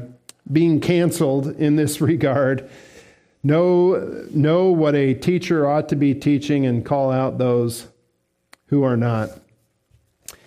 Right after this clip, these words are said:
And if we do that, uh, the Lord will be pleased in that. It is so necessary for the church to be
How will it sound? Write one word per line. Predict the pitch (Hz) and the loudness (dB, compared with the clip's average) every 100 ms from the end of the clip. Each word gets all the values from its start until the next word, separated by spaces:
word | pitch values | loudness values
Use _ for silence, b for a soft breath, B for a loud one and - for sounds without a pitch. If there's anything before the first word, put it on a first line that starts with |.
| B B B B B B B B B B B _ _ _ - | B B B B B B B B B B B _ _ _ 0
And | 170 | 2
if | 165 165 | 2 2
we | 170 | 2
do | 143 180 | 2 2
that, | 151 131 143 135 B B B B - | 2 0 -2 -6 B B B B -4
uh, | 139 139 | -2 -2
the | 139 139 | -2 0
Lord | 139 151 147 135 113 B | 2 2 0 -2 -6 B
will | - 143 | -4 -2
be | 131 135 131 135 - - _ _ | 2 2 2 -2 -8 -20 _ _
pleased | - 151 139 131 117 | -2 0 2 2 -2
in | 131 143 135 120 | -6 -2 0 0
that. | 104 - - | -2 -6 -4
It | 131 | 0
is | 131 123 | 0 -2
so | - 143 147 151 | -2 0 0 -2
necessary | - 143 139 135 120 123 113 107 | 0 0 0 -4 -2 -2 0 -2
for | - 131 | -2 -2
the | 117 | -2
church | - 147 143 143 - | -4 -2 -2 -4 -6
to | - | -4
be | 120 127 127 123 113 | -2 0 2 0 -2